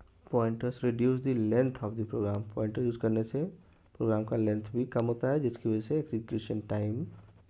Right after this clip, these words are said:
कम हो जाता है, ठीक है। फिर आता है disadvantages of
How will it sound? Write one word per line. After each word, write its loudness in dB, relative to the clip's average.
कम 0
हो -8
जाता -10
है, -10
ठीक -8
है। -4
फिर 2
आता 0
है -2
disadvantages 0
of -4